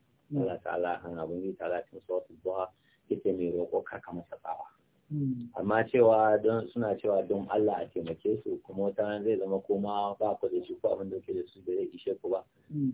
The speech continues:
Speaker 2: Ai, don sun ce don Allah ba dole ne sai kun taimaka musu ba.
Speaker 1: Mm.
Speaker 2: Amma akwai kalma mai daɗi, "Allah ba mu sa'a."
Speaker 1: Na'am.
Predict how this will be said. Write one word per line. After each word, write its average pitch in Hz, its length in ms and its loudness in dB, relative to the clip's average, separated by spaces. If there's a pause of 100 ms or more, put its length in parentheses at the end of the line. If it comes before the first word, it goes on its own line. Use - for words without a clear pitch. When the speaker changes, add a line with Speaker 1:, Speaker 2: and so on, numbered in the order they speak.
Speaker 2:
Ai, 117 220 6
don 120 200 6
sun 127 180 -2
ce 117 120 4
don 104 220 -2
Allah 123 300 2
ba 92 200 -2
dole 120 240 0
ne 95 180 -8
sai 95 100 -6
kun 92 180 -16
taimaka 92 380 -10
musu 90 240 -20
ba. - 80 -20 (320)
Speaker 1:
Mm. 123 240 -4 (160)
Speaker 2:
Amma 120 240 2
akwai 110 160 4
kalma 120 320 2
mai 92 140 -2
daɗi, 120 340 0
"Allah 127 200 2
ba 101 160 -2
mu 90 180 -8
sa'a." 85 260 -4 (400)
Speaker 1:
Na'am. 123 220 -10